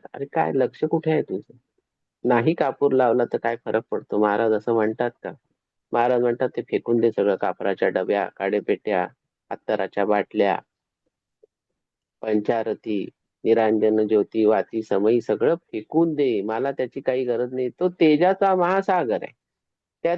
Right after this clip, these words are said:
तेजाला आपण कुठल्या ज्योतींनी ओवाळतो हे लक्षात घेतलं पाहिजे आपण. मग भास्कर पाटलाला हे सगळं क्षणात समजून चुकलं होतं, आपल्याला ते कधी समजणार हा सवाल आहे.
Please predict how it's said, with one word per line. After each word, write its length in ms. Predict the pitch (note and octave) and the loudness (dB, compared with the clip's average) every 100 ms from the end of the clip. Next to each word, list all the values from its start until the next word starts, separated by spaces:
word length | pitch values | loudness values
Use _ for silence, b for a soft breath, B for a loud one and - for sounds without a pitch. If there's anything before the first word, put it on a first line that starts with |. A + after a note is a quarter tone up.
| F3 | 2
तेजाला 420 | D#3+ D3+ F3 F#3 | 2 4 2 2
आपण 300 | F3 E3+ F#3 | 0 -2 -2
कुठल्या 360 | F3 D3 D#3+ F3 | -2 -2 -2 -2
ज्योतींनी 500 | E3+ E3 F3 E3+ F3 | 0 -2 0 0 0
ओवाळतो 440 | D#3+ D#3 D#3+ E3+ F3 | 2 2 0 0 -2
हे 160 | E3 E3 | 0 -2
लक्षात 320 | D3+ - F#3 | -4 -6 -4
घेतलं 340 | E3+ E3 F3 | -2 -4 -4
पाहिजे 300 | F3 E3+ E3 C#3+ | -4 -4 -2 -4
आपण. 260 | A#2 _ _ _ _ _ _ _ _ _ _ _ _ - | -6 _ _ _ _ _ _ _ _ _ _ _ _ -8
मग 100 | D3 | -6
भास्कर 460 | C#3+ G#2+ - E3+ F#3+ | -2 -4 -2 0 2
पाटलाला 500 | F#3+ F3 F3 F#3 F#3 | 4 2 2 2 2
हे 140 | F#3 F#3 | 0 0
सगळं 360 | F3 F3+ F#3+ F#3 _ _ | 0 0 0 -2 _ _
क्षणात 500 | - D#3 F#3 A3+ - | -6 -2 -2 -4 -4
समजून 440 | F#3 F3 E3+ E3 | -2 0 2 0
चुकलं 340 | D#3+ D3 B2+ A#2 | -2 -2 0 0
होतं, 460 | G#2 - A2+ E3+ F3+ _ _ _ _ _ _ - | 0 -4 -6 -6 -10 _ _ _ _ _ _ -8
आपल्याला 480 | A#2+ - D#3+ F#3+ G3 | -6 0 2 2 0
ते 80 | F3 | 0
कधी 260 | D#3 B2+ D3+ | 0 0 0
समजणार 680 | C3+ A#2 A2 G#2+ G#2+ A2 - - _ _ _ _ _ _ _ _ _ _ _ _ _ | 0 0 0 -2 -2 -4 -6 -14 _ _ _ _ _ _ _ _ _ _ _ _ _
हा 140 | D3 E3 | 0 0
सवाल 440 | - A2 G2+ G2 | 0 0 2 0
आहे. 120 | D#2+ | -2